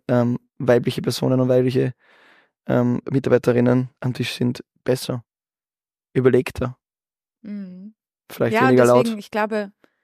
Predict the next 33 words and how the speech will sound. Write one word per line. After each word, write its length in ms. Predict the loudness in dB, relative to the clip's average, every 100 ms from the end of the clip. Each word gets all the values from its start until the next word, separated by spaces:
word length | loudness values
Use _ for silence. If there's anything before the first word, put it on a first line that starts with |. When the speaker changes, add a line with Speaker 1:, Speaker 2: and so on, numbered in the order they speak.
| _ -8
Speaker 2:
ja, 240 | -6 -6 _
also 300 | 0 2 0
da 160 | 0 -4
ist 200 | -2 0
gerade 280 | 0 2
was, 200 | -2 -4 -2
also 220 | -2 0
da 100 | -2
ist 180 | -2 2
unglaublich 420 | 4 4 2 -2
was 160 | -8 -6
im 80 |
Wandel, 200 | -6 -2
da 80 | -2
bewegt 320 | -2 -4 -6 -6
sich 140 | -8
wahnsinnig 380 | -6 -4 -6 -6
viel. 140 | 0
Wir 80 | 2
haben 100 | 2
so 180 | 0 -4
viel 160 | -4 -4
Erfolg 420 | -4 -2 -4 -4 -16 -20 -20 -20 _
mit 160 | -6 -4
dem 100 | -2
Kollektiv, 520 | -2 -2 -4 -8 0
weil 140 | 2 4
wir 100 | 2
wirklich 220 | 0 -4
in 100 | -4
das 120 | -2
Denken 520 | 0 0 -2 -4 -6 -6
reinkommen, 600 | -4 -4 -6 -6 -8